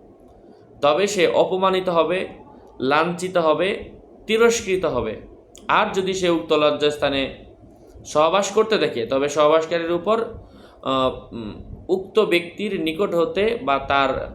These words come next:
সম-, আহ, সমনামীয় কোনো লোকের নিকট হতে তার প্রয়োজন মিটাতে পারবে এবং, আহ, আশা ভরসা পূরণ করতে পারবে।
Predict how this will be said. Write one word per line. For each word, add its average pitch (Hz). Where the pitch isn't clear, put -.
সম-, 160
আহ, 135
সমনামীয় 202
কোনো 156
লোকের 175
নিকট 175
হতে 160
তার 139
প্রয়োজন 185
মিটাতে 156
পারবে 143
এবং, 165
আহ, 135
আশা 185
ভরসা 165
পূরণ 202
করতে -
পারবে। 113